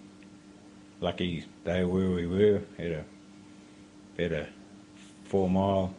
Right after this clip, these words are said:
playground of, uh, from the Tamaki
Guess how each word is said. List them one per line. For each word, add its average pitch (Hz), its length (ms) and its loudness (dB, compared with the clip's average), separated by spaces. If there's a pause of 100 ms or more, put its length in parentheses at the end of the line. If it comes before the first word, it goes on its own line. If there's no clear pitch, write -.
playground 110 580 2 (840)
of, 80 220 -8 (160)
uh, 82 240 -2
from 82 340 -6
the 78 160 -8 (1040)
Tamaki 98 560 0